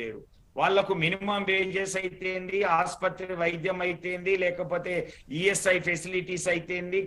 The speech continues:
కనీస రక్షణ సౌకర్యాలు అయితేంది, ప్రతి విషయంలో కూడా వాళ్ళకు అడుగడుగున కూడా ఇబ్బందులు ఉన్నటువంటి కాబట్టి వాళ్ళ వైపు మనం కేంద్రీకరించాలంటే వాళ్ళకు కొన్ని సంఘాలు మాత్రమే ఈరోజు పనిచేస్తా ఉన్నాయి,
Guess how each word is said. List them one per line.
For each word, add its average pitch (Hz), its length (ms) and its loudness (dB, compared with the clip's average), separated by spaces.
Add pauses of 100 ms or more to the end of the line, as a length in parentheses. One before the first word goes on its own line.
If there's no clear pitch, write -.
కనీస 185 340 -2 (540)
రక్షణ 196 300 0 (120)
సౌకర్యాలు 180 680 4
అయితేంది, 180 440 -2 (460)
ప్రతి 180 360 0 (140)
విషయంలో 233 560 2
కూడా 208 180 4 (100)
వాళ్ళకు 185 360 2
అడుగడుగున 190 560 0 (100)
కూడా 185 220 4 (500)
ఇబ్బందులు 214 480 4
ఉన్నటువంటి 175 640 -2
కాబట్టి 160 480 2 (480)
వాళ్ళ 202 280 4 (120)
వైపు 208 240 4 (120)
మనం 196 160 0 (140)
కేంద్రీకరించాలంటే 180 1160 0 (180)
వాళ్ళకు 185 340 2 (160)
కొన్ని 196 220 0 (100)
సంఘాలు 190 380 2 (100)
మాత్రమే 190 400 0 (120)
ఈరోజు 170 300 0 (400)
పనిచేస్తా 175 520 2 (140)
ఉన్నాయి, 196 220 2